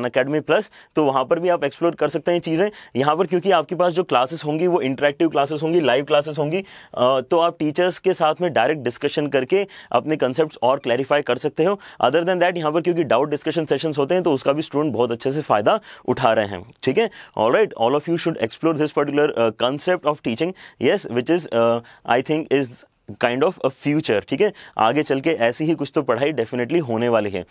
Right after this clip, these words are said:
All right, and the list you see here is just a snapshot of, uh, few of the courses that are running there। All right, ये ऐसे बहुत सारे कोर्सेज वहाँ पर हैं, आपको जाके एक्सप्लोर करना चाहिए, है ना। यहाँ पर, uh, जो है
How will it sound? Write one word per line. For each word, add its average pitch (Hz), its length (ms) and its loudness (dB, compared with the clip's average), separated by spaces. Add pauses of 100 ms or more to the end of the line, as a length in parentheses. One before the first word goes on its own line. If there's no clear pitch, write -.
(280)
All 139 100 4
right, 110 160 0 (220)
and 151 200 0 (120)
the 170 100 4
list 165 300 0
you 208 160 0
see 202 140 0
here 196 280 2
is 185 180 2
just 180 260 0 (260)
a 123 100 6 (240)
snapshot 135 580 0
of, 175 220 -2
uh, 123 100 2 (400)
few 156 160 2
of 151 120 0
the 156 80 -2 (100)
courses 139 340 0
that 147 160 2
are 147 60 4
running 139 260 -2
there। 160 160 2 (320)
All 127 120 4
right, 196 100 0 (240)
ये 127 220 0
ऐसे 139 300 0 (120)
बहुत 151 240 0
सारे 160 240 0
कोर्सेज 143 420 -2
वहाँ 135 140 2
पर 147 140 0
हैं, 190 120 -2 (140)
आपको 127 200 -2
जाके 127 240 0
एक्सप्लोर 127 340 0
करना 123 220 0
चाहिए, 147 240 0 (300)
है 143 80 2
ना। 202 60 2
यहाँ 160 200 2
पर, 170 260 2
uh, 139 60 4
जो 160 160 2
है 170 160 2